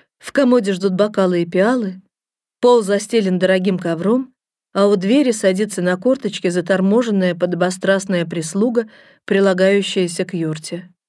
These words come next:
Мы с трудом подавляем визг восторга, потому что если не принять юрту как должное — и обнаружить невинную хлестаковщину,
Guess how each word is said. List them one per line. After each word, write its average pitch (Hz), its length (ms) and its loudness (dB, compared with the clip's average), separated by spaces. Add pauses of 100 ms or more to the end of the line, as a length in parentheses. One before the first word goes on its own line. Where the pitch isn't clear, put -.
(920)
Мы 214 160 2
с 214 80 -6
трудом 202 400 2
подавляем 175 600 0
визг 180 320 -4
восторга, 175 600 -2 (680)
потому 214 340 4
что 214 160 -2
если 220 280 2
не 214 120 2
принять 214 480 0
юрту 190 260 -2
как 185 220 0
должное — 175 640 -2 (260)
и 196 100 0
обнаружить 226 640 0
невинную 208 560 2
хлестаковщину, 185 1000 -4